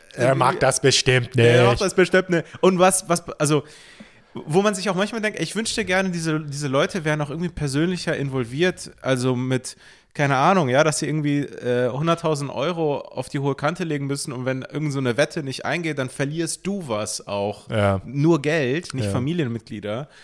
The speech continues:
Speaker 2: Aber dass man so denkt, so, ja, hast, gibt's eine Konsequenz, wenn das jetzt, weil, weil, äh,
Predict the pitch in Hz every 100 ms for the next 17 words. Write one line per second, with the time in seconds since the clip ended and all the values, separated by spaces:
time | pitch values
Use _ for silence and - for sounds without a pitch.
0 | - _ 120 139 147 139 131 147 143 131
1 | 117 135 - 123 - 131 - - 135 123
2 | - 107 180 269 - 143 143 135 120 -
3 | - - _ _ _ - 131 143 - -
4 | - - _ _ _ _ - - 139